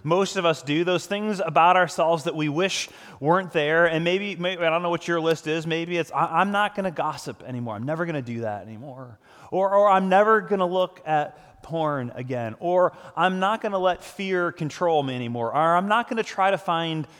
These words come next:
comfort in food or drink anymore." "I'm not gonna belittle or control or manipulate the people closest to me anymore." Until the next time. And you do it again.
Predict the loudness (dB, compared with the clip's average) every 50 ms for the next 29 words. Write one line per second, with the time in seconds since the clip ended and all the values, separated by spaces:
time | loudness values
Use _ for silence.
0 | -20 _ _ _ -10 -4 -2 -2 -2 -2 -2 -2 -2 0 -2 -2 -4 -6 -6 -8
1 | -8 -6 -2 -2 0 0 2 2 0 0 -2 -2 -4 -4 -2 -2 -4 -6 -6 -6
2 | -4 -4 -4 -4 -4 -6 -6 -8 -8 -6 -6 -6 -8 -10 -10 -12 -14 -14 -16 -18
3 | -18 -20 -20 _ _ _ _ _ _ _ _ _ _ _ _ _ _ _ -8 -6
4 | -4 -2 -2 -2 -2 0 0 2 2 2 0 -4 -12 -16 -8 -2 0 2 2 2
5 | 2 4 6 6 4 4 2 -2 -4 -4 -6 -6 -4 0 2 4 4 6 6 6
6 | 4 4 2 -2 -8 -20 -14 -6 -2 0 0 0 0 0 0 -2 -2 -4 -4 -4
7 | -4 -4 -6 -8 -8 -10 -8 -6 -6 -6 -6 -4 -4 -4 -4 -6 -10 -12 -14 -14
8 | -14 -14 -14 -12 -14 -14 -16 -16 -16 -18 -18 -18 -18 -18 -18 -20 -20 -20 _ _
9 | _ _ _ _ _ _ _ _ _ _ _ _ _ _ _ _ _ _ _ _
10 | _ _ _ _ _ _ _ -8 -6 -6 -6 -4 -2 0 0 2 2 2 0 -2
11 | -4 -8 -18 -16 _ -10 -8 -8 -8 -10 -12 -14 -18 -18 -18 -18 -20 -20 -20 -20
12 | -20 -20 _ _ _ _ _ _ _ _ _ _ _ _ _ _ _ _ _ _
13 | _ _ _ _ -12 -10 -8 -8 -8 -6 -6 -6 -6 -6 -6 -8 -10 -12 -16 -18
14 | -18 -18 -18 -20 -20